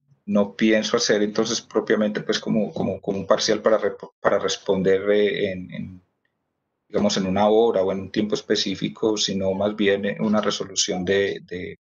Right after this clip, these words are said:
de, de ejercicios o, o de talleres cortos para, para que ustedes solucionen. Entonces, no sé si estarán de acuerdo con esta,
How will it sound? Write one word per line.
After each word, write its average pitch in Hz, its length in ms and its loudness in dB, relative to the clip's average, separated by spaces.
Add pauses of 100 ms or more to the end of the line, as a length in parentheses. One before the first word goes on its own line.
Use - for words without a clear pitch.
(960)
de, 90 1040 -4 (440)
de - 60 6
ejercicios 95 1000 0
o, 95 360 -2
o 95 40 4
de 95 80 0
talleres 95 420 0
cortos 104 680 2 (100)
para, 92 380 2 (200)
para 95 220 2
que - 120 -16
ustedes 92 300 0
solucionen. 95 680 -2 (760)
Entonces, 107 320 2
no 143 120 2
sé 151 140 4
si - 140 2
estarán 113 360 6
de 117 80 6
acuerdo 127 420 2
con 104 200 4
esta, 101 880 2